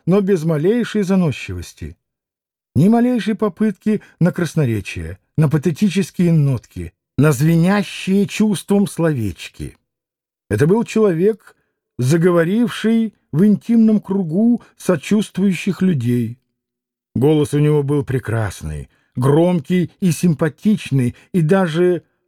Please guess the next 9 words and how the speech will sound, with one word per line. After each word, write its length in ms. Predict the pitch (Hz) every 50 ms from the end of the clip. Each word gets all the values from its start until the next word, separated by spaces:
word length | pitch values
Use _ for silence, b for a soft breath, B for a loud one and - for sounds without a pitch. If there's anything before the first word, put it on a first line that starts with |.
| _ -
в 80 | -
самом 400 | - - 165 165 175 175 170 160
голосе 580 | 135 123 147 170 190 220 226 196 - - - 147
этом 240 | 135 - 131 127 127
как 220 | - 143 143 120
будто 680 | 113 120 185 254 254 202 _ _ - - 220 220 202 - b b b b b
заслышалось 920 | 127 117 123 180 165 - - - 131 190 240 208 - - 180 175 165 - -
уже 240 | 165 143 160 175
нечто 600 | 160 147 147 170 196 - - - _ - 170 160